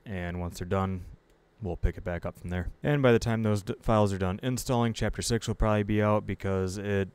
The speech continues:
takes so fucking long to install the files. But once they're finally done, you're gonna go back to Games, view your games library, go to Black Mesa, right-click it, go to Manage, and Browse Local Files. So that's gonna bring up this here,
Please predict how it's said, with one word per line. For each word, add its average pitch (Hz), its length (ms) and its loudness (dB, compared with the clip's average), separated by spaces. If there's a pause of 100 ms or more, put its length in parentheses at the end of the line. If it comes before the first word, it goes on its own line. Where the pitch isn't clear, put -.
(160)
takes 107 220 0
so 107 120 0
fucking 95 400 -4
long 95 220 -2
to 92 40 -6
install 90 340 -6
the 85 80 -12
files. 104 460 0 (260)
But 160 100 0
once 160 200 2
they're 131 80 -2
finally 104 380 0
done, 101 420 0
you're 98 100 -4
gonna 92 120 0
go 90 80 -2
back 92 280 -2
to 90 120 -8
Games, 120 520 0 (480)
view 95 100 -2
your 87 100 -4
games 87 280 -4
library, 107 600 4 (1000)
go 101 100 0
to 95 60 0
Black 95 280 2
Mesa, 113 360 2
right-click 120 560 2
it, 147 160 4 (340)
go 98 100 -2
to 90 60 0
Manage, 120 760 2 (1200)
and 92 340 0
Browse 104 380 2
Local 98 240 -4
Files. - 640 -10
So - 80 -2
that's 113 160 2
gonna 120 120 0
bring 117 240 4
up 120 140 0
this 127 220 2
here, 113 280 4